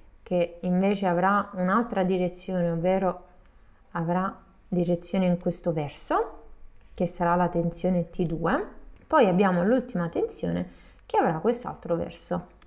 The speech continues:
e noi la scriveremo come T uno. Allora, qualora noi avessimo sbagliato il verso delle tensioni, il risultato finale ci uscirà con il segno negativo e quindi voi andate a cambiare semplicemente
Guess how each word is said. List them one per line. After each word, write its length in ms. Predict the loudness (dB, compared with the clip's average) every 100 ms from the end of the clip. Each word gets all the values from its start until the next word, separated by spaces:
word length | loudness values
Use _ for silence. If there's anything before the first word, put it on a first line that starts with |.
| -18 -6
e 100 | 0
noi 140 | 2
la 140 | 2
scriveremo 580 | -2 -4 0 2 2 0
come 260 | 0 -2 0
T 100 | 0
uno. 580 | 2 4 2 0 -4 -8
Allora, 340 | 0 2 4 2
qualora 720 | 4 4 6 6 6 4 -2
noi 220 | -2 0 2
avessimo 460 | 2 2 2 2
sbagliato 720 | 2 0 0 0 0 0 -2 0
il 140 | 2
verso 360 | 4 2 2 0
delle 220 | 2 0
tensioni, 760 | 0 -2 -2 -8 -4 -2 -2 0
il 260 | 4 4 4
risultato 560 | 2 0 2 4 4
finale 520 | 2 2 2 0 -2 -4
ci 140 | -2
uscirà 400 | -2 0 2 2
con 240 | 0 -2
il 80 | -2
segno 380 | -4 -2 0 2
negativo 680 | 2 0 -2 -2 0 0 -2
e 160 | -4 -2
quindi 220 | 0 0
voi 400 | 2 4 2 0
andate 400 | -2 0 0 0
a 60 | -2
cambiare 400 | -2 0 2 0
semplicemente 960 | 0 0 0 -2 -2 -2 -2 -4 -6